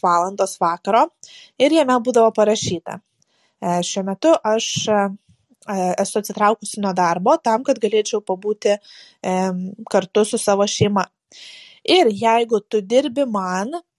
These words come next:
tai aš tau siūlau eit laukan iš e-mailo ir padaryti tą patį.“ Tai, e, na, čia jau kalbant apie vadovų,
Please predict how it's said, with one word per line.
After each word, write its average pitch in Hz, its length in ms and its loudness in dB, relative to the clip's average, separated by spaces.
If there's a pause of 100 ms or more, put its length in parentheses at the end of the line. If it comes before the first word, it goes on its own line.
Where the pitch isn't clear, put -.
tai 208 260 0
aš 226 260 0
tau 214 180 2
siūlau 214 680 4
eit 196 240 0
laukan 202 520 2 (400)
iš 214 360 0
e-mailo 220 680 4 (140)
ir 202 280 4
padaryti 214 560 2
tą 240 160 2
patį.“ 180 400 -4 (1120)
Tai, 196 400 6
e, 202 120 6 (280)
na, 208 340 0 (220)
čia - 220 -2
jau 196 100 4
kalbant 202 400 0
apie 196 240 0
vadovų, 202 540 2